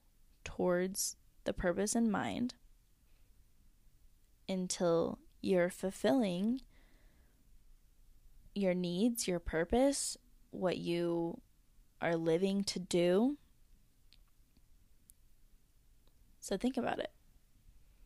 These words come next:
What are you living to do? Take a second. You can write it down. You can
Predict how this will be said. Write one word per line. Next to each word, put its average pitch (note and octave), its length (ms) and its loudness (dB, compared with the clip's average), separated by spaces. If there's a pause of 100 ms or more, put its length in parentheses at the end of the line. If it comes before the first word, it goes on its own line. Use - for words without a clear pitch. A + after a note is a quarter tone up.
(320)
What G3 120 0
are G#3+ 100 2
you A#3+ 140 0
living - 280 -4
to - 100 -10
do? - 100 -10 (4000)
Take G3+ 200 -6
a A3 60 -4
second. G#3+ 440 -4 (1500)
You A3 100 -2
can G#3+ 400 0 (340)
write G3+ 200 0
it G#3+ 100 -2
down. G3+ 600 0 (560)
You G3+ 220 0
can F3+ 880 -2